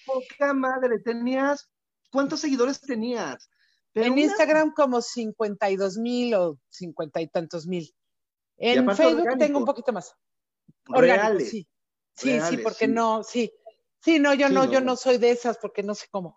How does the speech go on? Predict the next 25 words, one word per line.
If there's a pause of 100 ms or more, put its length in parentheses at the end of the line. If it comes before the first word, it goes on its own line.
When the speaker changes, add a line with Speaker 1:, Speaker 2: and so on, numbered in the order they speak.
(120)
Speaker 2:
ni
sé
cómo,
ni
lo
voy
a
hacer. (840)
Entonces
un
Speaker 1:
No,
no,
Speaker 2:
día
Speaker 1:
no. (240)
Speaker 2:
me
Speaker 1:
Ajá.
Speaker 2:
hablaron
muy
temprano
a
las
seis
de
la
mañana,